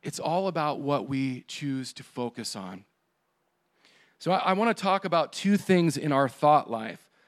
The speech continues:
One is what we think about God, and the second is about how we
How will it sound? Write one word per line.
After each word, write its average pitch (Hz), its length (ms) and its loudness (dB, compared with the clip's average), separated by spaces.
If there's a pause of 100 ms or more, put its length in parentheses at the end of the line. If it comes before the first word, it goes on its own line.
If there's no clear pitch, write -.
(580)
One 202 320 4
is 175 220 -2
what 170 160 -2
we 165 120 0
think 190 280 -6
about 143 320 2
God, 151 400 2
and 139 160 -8
the 131 60 -6
second 170 460 -6
is 131 280 -8
about 127 440 -2
how 143 640 -4
we 127 440 -4